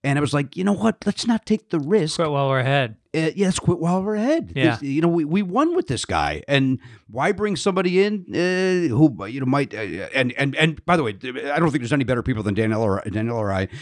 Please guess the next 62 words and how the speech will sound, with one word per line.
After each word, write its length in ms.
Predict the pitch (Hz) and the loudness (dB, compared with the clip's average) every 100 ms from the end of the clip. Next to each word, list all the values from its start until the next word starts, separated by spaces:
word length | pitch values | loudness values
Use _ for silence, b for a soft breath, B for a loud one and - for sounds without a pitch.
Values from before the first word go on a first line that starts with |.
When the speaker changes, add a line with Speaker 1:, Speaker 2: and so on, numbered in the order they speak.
| 107 - | -10 -4
Speaker 1:
If 140 | 143 | -2
there 160 | 123 143 | -2 0
is 160 | 156 | 0
something 460 | - 110 - 104 95 | 0 -2 0 -2 0
mentally 440 | 110 104 - 110 | 0 0 0 0
or 120 | 101 | 0
physically 400 | 95 104 - 98 | 2 2 2 -8
wrong, 420 | 92 143 123 98 92 | -4 -2 -2 -4 -4
I 80 | |
think, 260 | 110 117 - | -2 -2 -2
you 200 | 104 98 | -2 0
know, 140 | 95 90 | 0 0
there, 120 | 98 | -2
we 100 | 104 | 0
have 140 | 101 - | 0 2
so 100 | 107 | 0
much 180 | 101 | 0
love 200 | 101 117 | 2 2
in 80 | 110 | 2
us 200 | 92 - - 131 110 | 0 -4 -6 -14 -4
that 100 | 104 | 2
we 100 | 101 | 4
would 140 | 92 | 4
embrace 380 | 87 85 120 110 | 0 -2 0 0
that 180 | 101 95 | -2 -2
and 80 | 95 | 0
do 80 | 95 | 0
whatever 200 | 98 92 | 0 -4
we, 100 | 98 | 0
but 220 | 131 - - 98 B - | 0 0 -16 -20 B -6
we, 120 | 127 - 120 - | -6 -4 -6 -2
we, 300 | 123 120 101 95 95 - | 0 0 0 -8 -10 -2
that 180 | 117 | 0
didn't 220 | 95 151 101 | 2 0 2
happen. 440 | 87 76 85 - - | 0 0 -2 -4 -8
So 180 | - 110 | -4 -2
why 240 | 101 107 | 0 0
risk 400 | 104 92 107 - | 0 0 -2 -2
that? 280 | 76 - - | -6 -10 -10
Speaker 2:
Hmm. 80 | 185 | -6
Speaker 1:
I 60 | 160 | -2
know 120 | 185 | 0
that 140 | 185 - | 0 -2
sounds 300 | 151 139 110 | -2 -2 -2
assholey, 540 | 110 139 175 185 202 | -2 -2 0 0 0
but 120 | 139 | 0
I 60 | 135 | 0
don't 180 | 143 127 | 0 -2
mean 100 | 180 | 0
it 40 | |
Speaker 2:
No, 140 | 220 254 262 254 233 196 | 2 0 -2 -2 0 0
Speaker 1:
assholey. 40 | |
Speaker 2:
no. 220 | 214 240 | 0 0
Look, 260 | 208 247 - | 0 -2 -2
I 60 | |
mean, 240 | 180 180 180 | -2 0 0
it's, 160 | 170 | 0
the 300 | 180 170 190 | -4 -2 0
other 160 | 233 269 | 2 0
thing 160 | 190 175 | -2 -2
is, 200 | 170 143 | -2 0
like, 360 | 156 143 131 | 2 2 -2